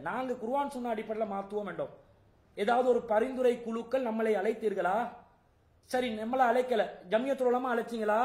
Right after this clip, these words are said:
சலீம் மர்சூப் தலைமையிலான அந்த குழு அழைத்தார்களா? பெண்கள் தரப்பு அழைத்தார்களா? யாரும் அழைக்காம நீங்க எதை விரும்புறீங்களோ அதை சட்டமாக்க பாக்குறீங்க, முடிவு காண முடியாமல் போகிறது.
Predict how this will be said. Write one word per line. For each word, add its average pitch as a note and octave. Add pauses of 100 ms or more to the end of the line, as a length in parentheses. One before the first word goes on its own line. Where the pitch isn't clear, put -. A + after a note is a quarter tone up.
(640)
சலீம் C#4
மர்சூப் C4
தலைமையிலான B3+ (280)
அந்த A#3
குழு C4
அழைத்தார்களா? A#3+ (540)
பெண்கள் D4
தரப்பு C4+
அழைத்தார்களா? A#3 (540)
யாரும் B3+
அழைக்காம A#3+ (720)
நீங்க B3+
எதை B3+
விரும்புறீங்களோ C4
அதை B3
சட்டமாக்க C#4
பாக்குறீங்க, A3+ (160)
முடிவு B3
காண A#3
முடியாமல் G#3
போகிறது. D#3